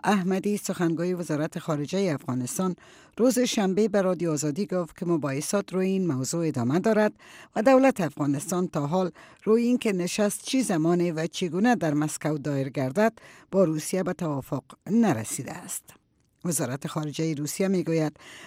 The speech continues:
در مذاکرات چند جانبهٔ صلح افغانستان، نمایندگان از ایالات متحده، هند، ایران، چین، پاکستان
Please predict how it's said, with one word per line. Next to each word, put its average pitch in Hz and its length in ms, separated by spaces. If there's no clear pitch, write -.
در 254 160
مذاکرات 175 680
چند 147 440
جانبهٔ 151 540
صلح 156 400
افغانستان، 139 640
نمایندگان 196 600
از 185 280
ایالات 160 420
متحده، 160 840
هند، 175 500
ایران، 165 500
چین، 175 420
پاکستان 170 760